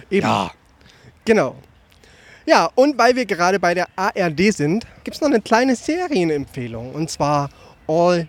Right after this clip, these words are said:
Speaker 1: You Need. In der Miniserie sind vier schwule Männer auf der Suche nach Liebe und Geborgenheit. Ganz ehrlich, so offen habe ich die A R D selten im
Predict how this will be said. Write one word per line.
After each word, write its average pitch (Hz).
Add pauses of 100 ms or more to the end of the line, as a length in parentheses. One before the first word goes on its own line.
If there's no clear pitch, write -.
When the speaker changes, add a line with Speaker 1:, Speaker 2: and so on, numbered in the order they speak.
Speaker 1:
You 147 (100)
Need. 135 (640)
In 185 (200)
der 160
Miniserie 151
sind 156 (140)
vier 208
schwule 185
Männer 165
auf 156
der 139
Suche 160
nach 139
Liebe 175
und 156
Geborgenheit. 127 (640)
Ganz 220
ehrlich, 208 (300)
so 269
offen 247
habe 196
ich 208
die 208 (100)
A 220
R 214
D 180
selten 208 (100)
im 220